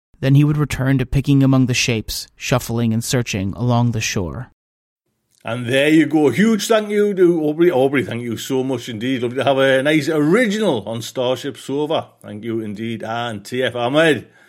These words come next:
Speaker 2: Always a pleasure, never a chore. Thank you, lad. It's, uh, brilliant. Thank you so much indeed. So that is Starship Sofa's six hundred and eighty-two. Put to bed, tucked up and put to bed.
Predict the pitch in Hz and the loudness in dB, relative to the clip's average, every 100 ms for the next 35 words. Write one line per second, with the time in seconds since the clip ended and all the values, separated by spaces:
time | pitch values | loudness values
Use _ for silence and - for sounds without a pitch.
0 | _ - - 180 254 294 254 220 226 202 | _ -10 0 4 4 4 0 0 2 2
1 | 202 214 359 392 381 135 123 147 147 - | 2 0 -4 -2 2 2 2 0 0 0
2 | 127 120 185 190 185 175 185 180 160 160 | 2 2 0 4 6 6 6 4 2 -2
3 | - 175 170 170 156 143 117 147 147 120 | -2 2 4 4 2 -4 0 2 2 0
4 | 101 135 139 127 - 147 139 135 120 113 | -2 -4 -2 -6 -4 -4 -2 -4 -6 -8
5 | 101 110 117 98 - _ _ - - - | -8 -8 -8 -8 -12 _ _ -20 -20 -2
6 | 185 220 233 269 302 160 147 - - 214 | 2 2 2 2 2 2 -4 -12 0 0
7 | 208 190 196 190 185 - - - - - | 2 -2 -2 0 0 -2 -16 -20 -12 -6
8 | 254 226 233 240 240 269 214 151 151 - | -4 -2 -2 -2 0 -2 -2 -4 -6 -6
9 | - 208 214 202 208 196 - 190 185 127 | -6 -2 -2 -2 -6 -6 4 6 6 4
10 | 87 - _ _ _ - 139 143 160 190 | -2 -16 _ _ _ -8 -6 0 2 4
11 | 175 - 180 196 175 165 180 160 185 185 | 2 -2 -2 -2 -4 -4 -4 0 2 2
12 | 110 | 0